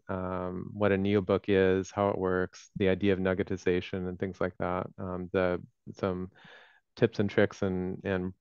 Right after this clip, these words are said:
process stuff for publishing a book. Um, I think it could be either one of those or both. Um,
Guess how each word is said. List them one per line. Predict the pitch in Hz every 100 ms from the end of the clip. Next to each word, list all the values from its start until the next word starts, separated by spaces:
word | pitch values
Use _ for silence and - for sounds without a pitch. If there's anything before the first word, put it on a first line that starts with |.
| -
process | - 104 - 95
stuff | - 98 92 -
for | 101 90 90 -
publishing | 104 95 - 95
a |
book. | 92 98 92 - _ _ _ _ - - - _ _ -
Um, | 107 104 104 101 98 98 95 - _ _ _ _ _ - -
I | 110
think | - 147
it | 147
could | 127
be | 110 107
either | 110 123 113
one | 117
of | 117
those | 117 120 117
or | - 101
both. | 90 92 117 131 - - _ _ _ _ _ -
Um, | 101 101 98